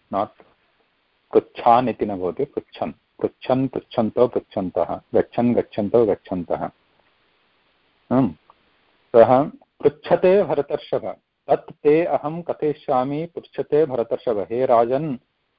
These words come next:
हे भरतकुल-, कुलोत्तमः, हे भरतकुलोत्तम, तुभ्यं, कीदृशं तुभ्यं? पृच्छते तुभ्यं, त्वं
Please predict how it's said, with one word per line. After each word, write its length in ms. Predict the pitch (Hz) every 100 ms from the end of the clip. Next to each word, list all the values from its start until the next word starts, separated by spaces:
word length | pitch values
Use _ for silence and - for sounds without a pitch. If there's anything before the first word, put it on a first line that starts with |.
| _ _
हे 240 | 123 156 123
भरतकुल-, 840 | 101 113 127 - 117 127 127 95
कुलोत्तमः, 680 | - 127 127 - 131 135 151 95 _ _ _ _ _
हे 280 | 110 113 147
भरतकुलोत्तम, 840 | 123 120 135 - 135 139 151 156 107 _ _ _ _ _ _ _ _ _ _ -
तुभ्यं, 540 | 156 127 - 165 156
कीदृशं 760 | - _ - 123 139 135 160 151
तुभ्यं? 560 | 151 131 147 151 185 190 _ _ _ _ -
पृच्छते 460 | 151 151 - 190 190
तुभ्यं, 520 | 165 120 - 107 80 _ _ _ _ _ _ _ _ _ -
त्वं 280 | 135 185